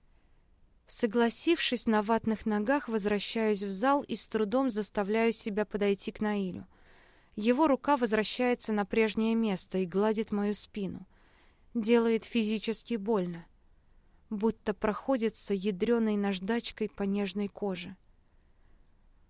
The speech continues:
Разговор с друзьями я слушаю, как в тумане, не улавливаю связи, отвечаю на вопросы, принимаю ненавязчивые касания губ мужа, держусь,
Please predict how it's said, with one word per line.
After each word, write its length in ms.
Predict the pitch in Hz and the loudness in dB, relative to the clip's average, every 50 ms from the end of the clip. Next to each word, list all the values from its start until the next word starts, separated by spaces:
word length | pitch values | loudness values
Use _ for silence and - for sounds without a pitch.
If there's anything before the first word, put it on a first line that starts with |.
| - - | -12 -4
Разговор 560 | - 220 226 208 202 - 240 233 285 311 269 | 0 0 0 2 2 0 0 2 2 0 0
с 40 | - | 0
друзьями 640 | 208 202 220 220 196 202 226 262 277 277 262 247 233 | -2 0 0 0 0 0 0 0 2 2 2 2 2
я 160 | 208 214 214 | 2 0 0
слушаю, 580 | 202 - - 254 254 262 - - - 240 226 214 | -2 -2 -4 -2 -2 -2 -2 -4 -4 -4 -4 -2
как 200 | - 214 - - | -2 -4 -4 -6
в 80 | - | -10
тумане, 600 | - - 233 226 226 214 185 180 180 180 196 185 - _ - | -4 -2 0 0 0 0 0 -2 -4 -6 -10 -12 -16 _ -4
не 160 | - 233 240 | 0 2 2
улавливаю 600 | 247 269 277 277 240 185 180 180 185 175 190 196 | 4 4 4 4 4 2 2 -2 -2 0 0 0
связи, 580 | 190 - - 220 214 196 185 180 - - - - - - - - - - - - | 0 -2 0 0 0 0 -2 -4 -6 -10 -16 -16 -20 -20 -20 -20 -20 -20 -16 -8
отвечаю 520 | - 202 - 220 247 - - 302 294 262 226 | -8 -6 -2 -2 -4 -2 0 0 2 2 2
на 80 | 202 | 0
вопросы, 800 | 190 208 208 - - 277 302 294 277 - - - 226 226 214 - _ _ _ _ _ | 0 -2 -2 0 0 2 2 2 0 -2 -4 -4 -2 -4 -4 -6 _ _ _ _ _
принимаю 640 | - 214 220 226 226 226 233 262 262 254 240 220 208 | -2 -2 0 0 0 0 2 2 2 2 2 2 0
ненавязчивые 920 | 202 208 214 208 208 208 208 202 240 247 233 - - - 214 190 202 196 196 | 0 0 0 0 0 0 2 2 2 2 2 0 -2 -2 -2 0 0 0 0
касания 640 | - 202 202 - - - 214 208 202 196 196 196 | -2 -4 -4 -4 -2 -2 0 0 2 0 0 0
губ 320 | 190 175 185 208 190 - - | 0 0 -2 -2 -4 -2 -2
мужа, 480 | 214 233 262 269 247 214 214 202 190 - - - - - - - _ - | 0 2 2 2 2 0 -2 -4 -6 -10 -18 -20 -20 -20 -20 -16 _ -6
держусь, 720 | 214 190 226 247 247 233 208 196 226 196 180 - - - | -2 0 2 2 2 2 0 0 0 0 0 -4 -8 -12